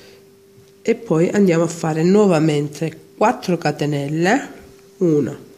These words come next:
due, tre, quattro, e puntiamo qui,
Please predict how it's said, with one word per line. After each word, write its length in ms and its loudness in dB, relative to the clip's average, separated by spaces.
due, 560 0
tre, 380 -6
quattro, 560 -2
e 160 6
puntiamo 680 2
qui, 500 -4